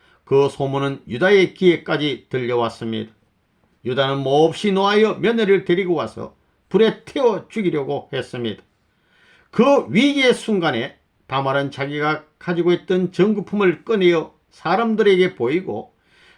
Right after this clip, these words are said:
자신은 그 전구품의 소유자에 의해서 임신했다고 밝힌 것입니다.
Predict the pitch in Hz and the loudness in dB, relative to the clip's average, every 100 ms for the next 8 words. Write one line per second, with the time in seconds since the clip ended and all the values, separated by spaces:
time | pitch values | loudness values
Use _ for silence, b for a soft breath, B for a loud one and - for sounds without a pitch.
0 | b - 135 139 165 165 170 175 190 185 | b -6 -4 0 2 2 2 4 4 4
1 | 165 208 202 202 202 202 185 - 240 269 | 2 4 2 0 2 2 2 -2 -4 -2
2 | 247 233 220 208 233 - 202 175 - 208 | 2 4 4 4 2 2 -2 -2 -4 -2
3 | 208 185 165 165 160 165 151 - 147 - | 0 2 0 -2 -4 -4 -4 -6 -6 -6
4 | 139 131 127 131 120 107 | -6 -8 -8 -10 -10 -12